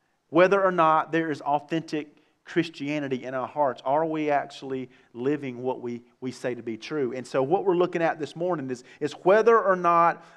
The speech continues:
there's an intentional trust in possessions and better positions. That's another test for believers as proof of authentic Christianity. So James's letter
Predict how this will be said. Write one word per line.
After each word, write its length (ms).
there's 300
an 80
intentional 720
trust 400
in 180
possessions 840
and 220
better 220
positions. 920
That's 240
another 340
test 440
for 120
believers 460
as 160
proof 380
of 80
authentic 680
Christianity. 720
So 160
James's 460
letter 480